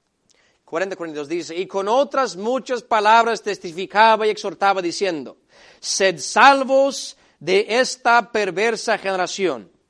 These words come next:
Arrepiéntense, sean salvos, salgan de esa inmundicia.'"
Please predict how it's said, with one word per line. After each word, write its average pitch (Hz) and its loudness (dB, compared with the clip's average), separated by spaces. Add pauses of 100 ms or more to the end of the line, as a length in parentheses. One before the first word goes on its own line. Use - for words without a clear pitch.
(400)
Arrepiéntense, 233 2
sean 262 0
salvos, 262 2
salgan 294 4
de 277 -2
esa 277 0
inmundicia.'" 254 -4